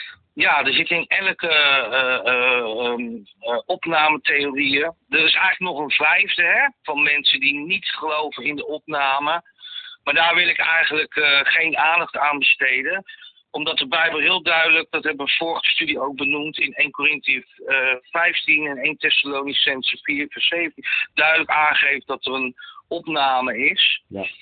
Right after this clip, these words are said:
Speaker 1: Eh, er zijn ook mensen die zeggen dat het al geweest is, maar daar gaan we geen aandacht aan geven, want we blijven bij de Bijbel.
Speaker 2: Amen.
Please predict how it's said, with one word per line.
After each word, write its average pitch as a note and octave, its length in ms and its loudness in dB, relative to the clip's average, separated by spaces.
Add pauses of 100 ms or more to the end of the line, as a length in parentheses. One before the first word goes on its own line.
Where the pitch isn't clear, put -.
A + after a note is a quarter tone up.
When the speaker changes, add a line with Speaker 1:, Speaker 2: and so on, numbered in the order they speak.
(340)
Speaker 1:
Eh, C#3 380 0
er C#3 80 -2
zijn C#3 200 2
ook C3+ 100 -2
mensen C#3+ 400 0
die C3 120 -4
zeggen C3 280 0
dat B2+ 160 -6
het B2 140 -16
al C#3 120 -2
geweest D#3+ 520 0
is, D3+ 220 0
maar C3+ 200 -4
daar D3+ 200 0
gaan D3+ 280 0
we C#3 60 0
geen D3+ 300 0
aandacht C#3+ 420 0
aan B2 180 0
geven, A#2+ 560 -2
want C3 200 -4
we B2+ 100 -6
blijven C#3 380 0
bij B2 160 2
de A#2 120 -4
Bijbel. C3 540 -2
Speaker 2:
Amen. A#2 460 -4